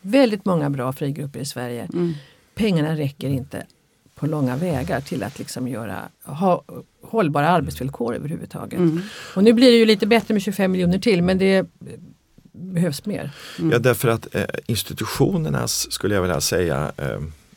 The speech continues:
Speaker 3: utveckling under nittiotalet och början på tvåtusentalet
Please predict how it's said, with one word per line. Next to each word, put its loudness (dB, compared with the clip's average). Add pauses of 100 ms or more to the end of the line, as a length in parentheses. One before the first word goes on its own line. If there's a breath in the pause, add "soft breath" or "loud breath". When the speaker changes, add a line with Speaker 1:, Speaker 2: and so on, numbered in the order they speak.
(100)
Speaker 3:
utveckling 0 (480 soft breath)
under -2
nittiotalet -4
och -6
början -4
på -6
tvåtusentalet -6